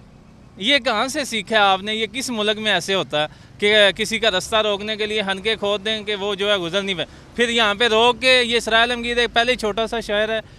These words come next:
और वैसे तो इसका नाम टीवी पे ये लेते नहीं हैं। जब हनके खोदनी हो-, हो-, खोदनी होती हैं, जेलम से पहले जनाब ये सराय आलमगीर को खोदते हैं ताकि आगे पुल है तो यहाँ से रुकेंगे। वो पुल आप देख लें,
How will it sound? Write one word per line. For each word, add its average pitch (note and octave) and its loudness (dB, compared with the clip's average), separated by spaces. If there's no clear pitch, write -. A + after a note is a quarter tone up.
और A3 2
वैसे G3+ 2
तो A#3 -2
इसका A3+ -2
नाम G#3 -2
टीवी G3+ -4
पे G#3 -2
ये G#3+ 2
लेते F3+ 0
नहीं F3+ -4
हैं। - -12
जब G#3 2
हनके G3 -2
खोदनी A#3 -2
हो-, G#3+ -4
हो-, E3+ -4
खोदनी F#3+ -6
होती F#3+ -6
हैं, A#3+ 0
जेलम C4 2
से C4 0
पहले C4 2
जनाब A#3 0
ये A#3+ 0
सराय G#3+ 4
आलमगीर A3 0
को A3+ 0
खोदते F#3 -2
हैं A3+ 0
ताकि G#3+ 0
आगे G#3 0
पुल A#3 -2
है A#3+ 4
तो A3 0
यहाँ G#3 4
से A#3+ 4
रुकेंगे। A#3+ 2
वो G#3+ 2
पुल B3+ 2
आप A#3 6
देख G3 2
लें, G3+ -4